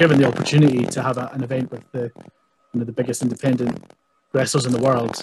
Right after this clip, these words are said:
um, pretty hard to turn down. So you, you, you do what you can to make it happen and make it possible. And we'd worked with the Young Bucks before. Um, they, they worked our, I think it was our third show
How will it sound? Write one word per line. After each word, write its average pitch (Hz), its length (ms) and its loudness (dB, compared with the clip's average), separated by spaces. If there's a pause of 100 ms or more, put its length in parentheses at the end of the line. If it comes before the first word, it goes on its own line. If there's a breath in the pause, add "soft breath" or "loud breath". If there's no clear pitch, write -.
(440)
um, 113 420 -8 (880)
pretty 196 160 2
hard 151 140 6
to - 80 -4
turn 135 200 4
down. 120 380 2
So 123 200 0 (540 loud breath)
you, 139 140 -4
you, 147 120 -6 (220)
you 143 60 -6
do 151 140 2
what 143 80 2
you 127 60 -4
can 139 220 0
to 135 100 -4
make 131 160 -2
it 123 60 -8
happen 135 300 0
and 120 80 2
make 120 140 -2
it - 100 -12
possible. - 400 -2 (440 soft breath)
And 143 100 2
we'd 151 160 4
worked 185 260 4
with 156 140 2
the 180 60 -2
Young 156 160 6
Bucks 139 200 -4
before. 151 480 4 (300)
Um, 131 240 -4 (160)
they, 135 300 -6
they 135 80 -4
worked 139 320 -6
our, 127 320 -6 (640)
I - 20 -20
think 143 160 -8
it - 20 -2
was 123 120 -8
our 117 80 -8
third 131 460 0
show - 340 0